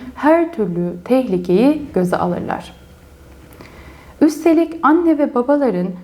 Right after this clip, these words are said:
çocuklarına olan sevgileri çocukların yaşlarıyla ters orantılıdır. Yani çocuk ne kadar küçükse o kadar fazla sevilir.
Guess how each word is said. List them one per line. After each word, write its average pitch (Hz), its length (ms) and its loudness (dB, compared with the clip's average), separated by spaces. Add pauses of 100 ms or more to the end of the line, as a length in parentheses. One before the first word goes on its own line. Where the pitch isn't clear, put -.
(120)
çocuklarına 233 720 0
olan 208 280 -2
sevgileri 202 880 -2 (220)
çocukların 285 720 2
yaşlarıyla 254 1080 2
ters 254 300 -4
orantılıdır. 175 760 -4 (280)
Yani 302 340 4
çocuk 277 340 0
ne 277 220 2
kadar 320 300 0
küçükse 294 720 -2 (240)
o 311 120 2
kadar 240 380 -2
fazla 180 360 -2
sevilir. - 540 -12